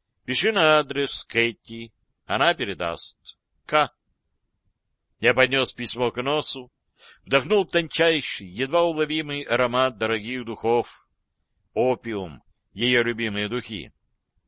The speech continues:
Наверняка дамы где-нибудь в Петербурге, тоскующие по своему возлюбленному.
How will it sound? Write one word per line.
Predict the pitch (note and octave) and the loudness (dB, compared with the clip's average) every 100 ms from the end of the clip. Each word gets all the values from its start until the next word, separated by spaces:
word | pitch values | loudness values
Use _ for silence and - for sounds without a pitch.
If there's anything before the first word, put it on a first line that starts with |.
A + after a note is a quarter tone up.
| _ _ _ _ _ _ _ _ _ | _ _ _ _ _ _ _ _ _
Наверняка | - A#2 A#2 A#2+ A#2+ C3 C3 B2 | 2 4 4 2 2 6 8 6
дамы | G2 B2 C#3 C#3+ C3+ A#2 F#2+ _ _ _ | 4 6 6 6 2 -2 -4 _ _ _
где-нибудь | G2 G#2+ A#2+ A2+ A#2 - | -4 0 0 0 -4 -6
в | |
Петербурге, | - A2 G#2 G#2 B2+ E3+ F3 E3+ E3 E3 - _ _ | -8 -2 0 2 2 2 2 0 0 0 -4 _ _
тоскующие | B2+ D3 - D#3+ E3+ D3 D3+ | 2 2 2 0 0 0 -2
по | D#3 D3 | -2 -4
своему | C3+ B2 C#3 D3 | -2 0 2 2
возлюбленному. | D3 C#3+ C3+ C3+ D3 D3 C#3+ C#3+ C#3 C#3 | 0 2 2 2 2 0 -4 -6 -4 -4